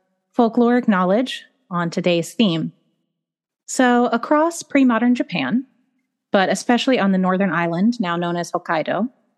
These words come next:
the people lived with the wolves. Thought of as divine spirits, the wolf was respected and revered and looked to as a valuable member of the ecosystem.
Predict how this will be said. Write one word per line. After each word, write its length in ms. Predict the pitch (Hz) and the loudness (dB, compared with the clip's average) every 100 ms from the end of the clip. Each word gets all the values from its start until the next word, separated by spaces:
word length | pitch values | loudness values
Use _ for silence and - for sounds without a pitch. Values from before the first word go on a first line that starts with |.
| _ _ | _ _
the 80 | 214 | -4
people 520 | 214 311 311 302 285 | 0 0 2 4 4
lived 380 | 196 190 185 185 - - | 4 2 0 -4 -12 -8
with 460 | 185 202 190 - _ _ _ - | 0 0 0 -14 _ _ _ -4
the 100 | 175 | -2
wolves. 520 | 156 - 185 - - _ _ _ _ _ _ _ _ _ _ | -2 -6 -10 -16 -16 _ _ _ _ _ _ _ _ _ _
Thought 160 | 208 185 | 0 2
of 100 | 185 | 2
as 140 | 180 | 0
divine 280 | 170 165 170 | -2 -4 -4
spirits, 580 | 160 - 269 220 - - _ _ _ _ _ | -4 0 0 0 -4 -18 _ _ _ _ _
the 80 | 285 | 0
wolf 280 | 277 294 294 | 2 2 0
was 140 | 285 | -2
respected 480 | 294 - 254 247 277 | -2 -2 -4 -2 -2
and 180 | 214 233 | 2 2
revered 520 | 240 196 185 185 202 _ _ _ - | 2 2 0 -2 -4 _ _ _ -2
and 180 | 185 190 | 0 2
looked 260 | 220 - | 0 -4
to 180 | - 247 | 0 0
as 140 | 185 | 2
a 60 | 190 | 0
valuable 420 | 180 170 180 202 | 0 0 2 0
member 460 | 185 180 180 165 170 | 0 0 0 -4 -6
of 100 | 165 | -8
the 200 | 165 160 | -4 -4
ecosystem. 460 | 180 170 147 - 123 | -4 -6 -6 -10 -14